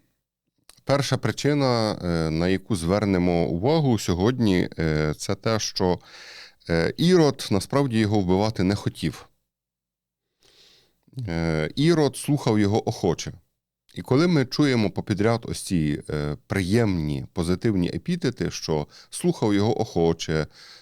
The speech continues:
його оберігав, е, що він, е,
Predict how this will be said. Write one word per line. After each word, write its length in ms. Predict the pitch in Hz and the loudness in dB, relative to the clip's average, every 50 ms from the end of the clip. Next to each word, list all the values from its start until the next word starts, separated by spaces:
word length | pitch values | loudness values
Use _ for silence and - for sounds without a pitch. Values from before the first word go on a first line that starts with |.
| _ _ | _ _
його 360 | - 98 98 107 139 147 - - | -2 0 2 2 2 2 2 2
оберігав, 840 | 131 117 123 120 120 113 92 82 80 80 85 82 82 78 71 - - _ - - - - - _ _ _ - | 2 2 2 2 2 2 0 0 2 2 2 2 2 0 -2 -6 -12 _ -20 -20 -20 -20 -20 _ _ _ -6
е, 640 | 87 87 85 85 85 82 82 80 80 78 80 80 80 80 | -4 -2 0 0 0 0 0 0 0 0 0 -2 -2 -2
що 640 | - - - - - 113 113 117 120 120 120 117 98 | -4 -6 -6 -4 -2 -2 0 0 0 -2 -2 -2 -2
він, 600 | 92 98 113 139 143 139 135 131 127 120 123 123 | -2 0 0 2 2 2 2 0 -2 -2 -4 -6
е, 1200 | - - - 90 85 85 82 82 82 82 80 82 82 80 82 80 80 80 82 82 80 78 78 80 | -8 -8 -6 -4 -4 -2 -2 -4 -4 -4 -4 -4 -4 -4 -4 -4 -4 -6 -6 -6 -6 -8 -8 -10